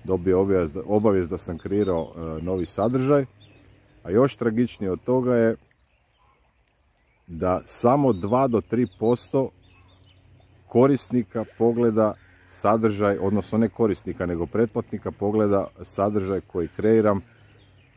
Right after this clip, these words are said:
kada ga preporučuje YouTube, a to je, s obzirom na sadržaj i na, e, to š-, na tu, na, na, na činjenicu da je kanal dosta malen,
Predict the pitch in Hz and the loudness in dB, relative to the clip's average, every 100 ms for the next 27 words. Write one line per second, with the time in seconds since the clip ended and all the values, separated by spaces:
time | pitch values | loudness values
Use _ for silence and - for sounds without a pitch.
0 | _ _ _ 107 110 107 98 - 90 - | _ _ _ 2 4 4 0 -2 -6 -4
1 | 95 107 - 90 92 85 - 135 110 98 | 0 0 0 -4 -4 -4 -2 -2 -2 -4
2 | 92 - 113 104 92 - _ _ _ _ | -4 0 4 4 2 -10 _ _ _ _
3 | _ _ _ _ _ - 101 95 98 90 | _ _ _ _ _ -6 -2 0 0 0
4 | 90 - 107 110 104 95 98 92 95 95 | -2 -2 0 2 0 0 -2 0 -2 0
5 | 90 - - _ _ _ _ - 82 82 | -2 -4 -20 _ _ _ _ -18 -10 -6
6 | 82 82 - - - _ _ - 101 - | -6 -6 -12 -20 -20 _ _ -2 -2 -2
7 | 69 90 92 - 98 - 98 85 98 87 | -10 -10 -10 -8 -10 -6 -6 -4 -8 -8
8 | 98 92 107 104 92 - 92 90 95 95 | -8 -6 -2 0 -2 -2 -4 -4 -2 0
9 | 95 90 92 - 87 104 120 | 0 0 -4 -6 -2 2 4